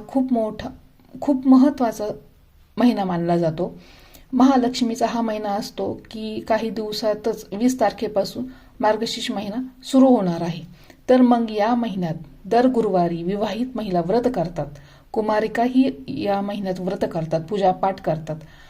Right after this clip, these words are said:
कथा पोथी वाचतात आणि शेवटच्या गुरुवारी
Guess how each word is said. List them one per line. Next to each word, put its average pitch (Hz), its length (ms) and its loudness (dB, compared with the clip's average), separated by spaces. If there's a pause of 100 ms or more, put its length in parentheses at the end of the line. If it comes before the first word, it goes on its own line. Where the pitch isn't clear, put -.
(300)
कथा 214 280 0
पोथी 208 400 -4
वाचतात 190 420 -2 (640)
आणि 220 220 0
शेवटच्या 240 460 2
गुरुवारी 190 520 -2